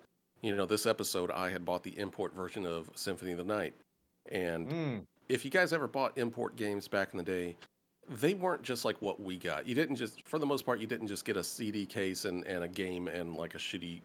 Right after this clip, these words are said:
Speaker 1: instruction booklet. Like, they usually went all out with their stuff. Like, the instructions were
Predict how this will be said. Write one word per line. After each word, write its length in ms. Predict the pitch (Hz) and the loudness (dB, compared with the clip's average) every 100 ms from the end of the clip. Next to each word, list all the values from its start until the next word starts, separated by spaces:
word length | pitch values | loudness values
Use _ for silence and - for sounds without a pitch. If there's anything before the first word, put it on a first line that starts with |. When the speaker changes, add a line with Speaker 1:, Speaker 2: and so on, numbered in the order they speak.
| - | -14
Speaker 1:
instruction 500 | 98 87 - 87 90 | -12 -6 -4 -4 -4
booklet. 340 | 80 78 - - - _ _ _ - | -8 -8 -10 -12 -16 _ _ _ -2
Like, 120 | 117 | 2
they 100 | 196 | 4
usually 340 | 277 277 170 | 4 4 2
went 200 | 120 135 - | 4 2 2
all 300 | 123 123 101 | 2 2 2
out 240 | 104 104 - | 2 2 0
with 160 | 90 85 | -4 -2
their 120 | 82 | -2
stuff. 380 | - 85 65 90 | -2 -4 -4 -4
Like, 120 | 85 | -6
the 80 | 80 | -6
instructions 640 | - - 117 113 110 | -8 0 2 2 -4
were 100 | 101 | -4